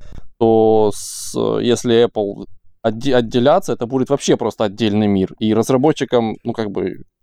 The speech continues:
ну, они будут или делать туда, или туда, а там кто больше денег платит,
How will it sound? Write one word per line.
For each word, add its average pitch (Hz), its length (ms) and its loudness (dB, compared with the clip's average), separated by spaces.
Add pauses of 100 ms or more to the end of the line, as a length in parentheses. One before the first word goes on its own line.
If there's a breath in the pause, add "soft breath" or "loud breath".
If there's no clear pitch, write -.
(140)
ну, 87 100 -8 (100)
они 117 220 4
будут 117 240 2
или 117 120 0
делать 113 320 2
туда, 165 280 2
или 110 220 -8
туда, 139 380 0
а 110 160 -4
там 113 180 -2
кто 117 180 -2
больше 110 240 -4
денег 104 260 -2
платит, 101 280 0